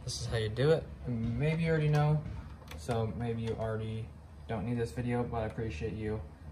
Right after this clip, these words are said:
watching if you already do. Um, so I already went ahead and cut my piece of wire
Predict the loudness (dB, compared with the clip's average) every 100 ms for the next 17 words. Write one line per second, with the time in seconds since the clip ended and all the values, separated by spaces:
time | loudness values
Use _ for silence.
0 | 2 4 4 2 0 -2 -4 -2 -2 -4
1 | -2 0 0 -2 -8 -14 -16 -14 -6 -4
2 | -2 -4 -8 -14 -18 -8 -2 -2 -2 -8
3 | -14 -18 -16 -14 -8 -6 -6 -8 -4 -2
4 | -2 0 0 2 2 2 4 4 4 2
5 | 2 0 0 0 0 -2 0 2 6 6